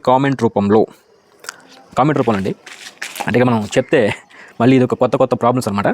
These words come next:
So అయినా కూడా చెప్తున్న ఇబ్బంది ఏం లేదు. వెరిఫికేషన్స్‌కి మనం వెళ్తామండి డాక్టర్స్ దగ్గరికి వికలాంగులు. వెళ్ళినప్పుడు డాక్టర్కి కనీసం మనస్సాక్షి ఉండదా అండి?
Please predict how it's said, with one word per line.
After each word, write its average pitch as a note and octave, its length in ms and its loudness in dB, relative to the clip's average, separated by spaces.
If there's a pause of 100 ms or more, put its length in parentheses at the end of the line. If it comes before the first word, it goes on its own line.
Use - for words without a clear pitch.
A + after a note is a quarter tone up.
(120)
So - 100 -2
అయినా E3+ 180 2
కూడా A#3 100 2 (440)
చెప్తున్న C#3 260 0
ఇబ్బంది C#3+ 180 2
ఏం C3 100 2
లేదు. G#2+ 100 2 (1040)
వెరిఫికేషన్స్‌కి F3 480 2
మనం C#3+ 100 0
వెళ్తామండి C3 300 0 (160)
డాక్టర్స్ A#2 260 -2
దగ్గరికి A2 280 0 (680)
వికలాంగులు. A#2+ 380 2 (400)
వెళ్ళినప్పుడు C3+ 320 2 (340)
డాక్టర్కి F3 420 0
కనీసం D#3+ 340 2 (600)
మనస్సాక్షి - 340 -2
ఉండదా C#3 180 2
అండి? D#3 120 -2